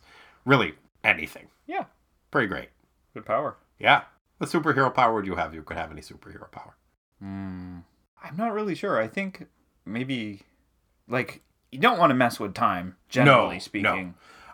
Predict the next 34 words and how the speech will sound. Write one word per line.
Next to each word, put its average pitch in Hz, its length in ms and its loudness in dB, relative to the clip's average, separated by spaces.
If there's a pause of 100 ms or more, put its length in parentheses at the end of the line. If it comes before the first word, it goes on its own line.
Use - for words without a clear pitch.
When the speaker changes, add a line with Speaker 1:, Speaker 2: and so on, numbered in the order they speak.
Speaker 1:
I 107 60 6
don't 131 100 8
wanna 175 160 8
mess 170 180 4
with - 160 0
peop-, 147 200 2
with, 113 220 0 (100)
with 110 180 0
time. 92 400 0 (200)
I - 60 -6
don't 104 140 0
want 101 200 2 (280)
anything 131 340 2
remotely 110 440 0
psychic 101 520 -4
because 90 300 -6
I 87 60 -4
would 87 140 -6
go 90 180 0
completely 101 760 -6
insane 87 480 -8
almost 80 440 -10
immediately. 78 600 -12 (120)
Speaker 2:
Mm-hmm. 95 240 -10 (560)
Speaker 1:
I 175 160 4
can 123 300 -4
barely 110 520 0
deal 95 240 -2
with 92 220 -4
the 92 120 -2
thoughts - 420 0
that 90 200 -4
I 101 200 4
have. 135 480 4